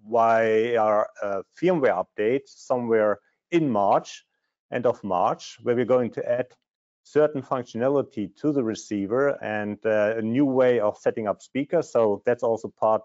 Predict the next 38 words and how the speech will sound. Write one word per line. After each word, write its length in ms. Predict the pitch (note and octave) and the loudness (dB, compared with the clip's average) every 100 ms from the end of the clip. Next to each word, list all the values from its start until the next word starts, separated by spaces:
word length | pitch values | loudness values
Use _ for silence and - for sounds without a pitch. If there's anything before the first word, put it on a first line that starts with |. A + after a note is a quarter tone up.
| - | -4
of 180 | G2+ - | -4 -6
the 200 | G2+ F#2+ - _ _ _ _ _ | -8 -8 -10 _ _ _ _ _
first 340 | - C#3 D3 - | 0 0 0 -2
section 480 | D#3 D#3 - F3 E3 | -2 -2 -8 -8 -4
of 220 | C3+ - | -4 -2
this 120 | D3+ | -4
presentation. 840 | - D3+ C#3+ C#3 D3 C#3+ - D#3+ D3+ _ _ _ _ _ _ | 0 -2 -2 -2 -2 -2 -6 -10 -10 _ _ _ _ _ _
And 120 | A#2+ A2+ | -6 -4
in 60 | |
the 80 | G#2 | -4
second, 480 | - F#3 F#3 D#3+ D#3 | -2 -2 -2 -4 -4
uh, 180 | C#3 C3+ | -2 -2
part 360 | - C#3+ C3+ | 0 0 0
of 80 | C3+ | -4
the 80 | C3 | -6
presentation, 600 | - B2+ A2+ A#2+ A#2 B2 | -6 -6 0 -2 0 -4
I'm 140 | A#2+ | 0
going 300 | A#2+ A#2 G#2+ | 2 2 0
deeper 360 | B2 C3 B2+ B2 | -4 -6 -2 -2
into 280 | A#2 - G2 | -2 -6 -8
the 100 | G2 | -4
four 240 | - G#2+ | 0 0
thousand 340 | - G#2+ F#2+ | 0 -2 -2
eight 140 | G2 - | -6 -6
hundred, 320 | A#2+ B2+ A#2+ - _ _ _ _ _ _ | -4 -2 -4 -8 _ _ _ _ _ _
so 200 | B2 A2 | 0 2
you 160 | A2 | 2
know 260 | A2 G#2+ G#2+ | 4 4 4
all, 420 | A2 G#2+ G#2+ G#2+ | 4 4 4 2
uh, 360 | A#2 G#2 G2 A2+ | 0 0 0 0
about 400 | A2+ G2+ G2 G2 | 0 0 2 0
it 220 | F#2 - | -6 -8
and 200 | F#2+ F#2 F#2+ | -8 -8 -6
what 180 | F#2+ | -6
makes 280 | G2+ F#2+ - | -6 -10 -12
it 80 | - | -16
so 160 | - E2 | -14 -14
special. 420 | _ - - | _ -20 -20